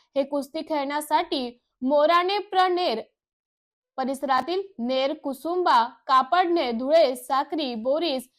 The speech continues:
रामी, कावटी, भदाणे येथील मल्लांनी सहभाग घेतला होता. तसेच कुस्तीगार कुस्ती खेळण्यासाठी तालुका स्तरावरून जिल्हा स्तरावरील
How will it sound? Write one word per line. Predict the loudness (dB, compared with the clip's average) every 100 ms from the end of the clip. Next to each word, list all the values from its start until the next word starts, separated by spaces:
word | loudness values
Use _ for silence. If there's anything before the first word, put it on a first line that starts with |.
| _ -2
रामी, | 0 2 0 -4 -6
कावटी, | 0 0 0 -4 -4
भदाणे | -2 -2 0 -4 -2
येथील | -4 -2 0
मल्लांनी | 0 2 0 0 -2
सहभाग | -2 0 0 0
घेतला | -2 -4 -4
होता. | -4 0 -2 -2 _ _ -10
तसेच | -8 0 0 0 _ _ -4
कुस्तीगार | -2 -2 -2 2 2
कुस्ती | 2 -6 -4 -6
खेळण्यासाठी | -2 -2 -2 -4 -2 -2 -2 -4 -2
तालुका | -2 -2 -2 -4
स्तरावरून | -4 0 0 0 -2 -4 -8 _ -10
जिल्हा | -4 0 2 2
स्तरावरील | 0 2 2 2